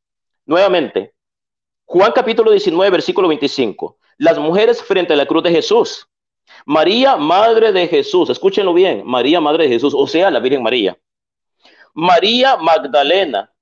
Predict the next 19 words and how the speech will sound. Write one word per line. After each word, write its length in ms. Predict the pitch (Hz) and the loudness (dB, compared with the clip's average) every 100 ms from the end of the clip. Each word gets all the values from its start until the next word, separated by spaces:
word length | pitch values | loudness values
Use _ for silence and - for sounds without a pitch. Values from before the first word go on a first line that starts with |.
| - | -4
Ahí, 200 | 117 135 | 0 2
ahí, 160 | 147 151 - | 0 -2 -2
ahí 200 | 110 127 | -2 -2
está 180 | 151 | -2
la 80 | 147 | -2
segunda 320 | 147 120 120 | -2 -6 -4
María. 400 | 127 123 135 87 _ | -2 -2 -4 -6 _
Primero 320 | 127 135 196 | -6 -2 2
es 140 | 226 233 | 2 0
María, 280 | 147 165 214 | -2 2 0
la 60 | |
madre 240 | 143 156 156 | 0 0 -2
de 60 | |
Jesús, 320 | 113 - 110 | -4 -4 -6
o 60 | 107 | -4
sea, 120 | 143 | -4
la 60 | 110 | -2
Virgen 180 | 135 131 | -4 -4
María. 320 | 110 95 | -4 -6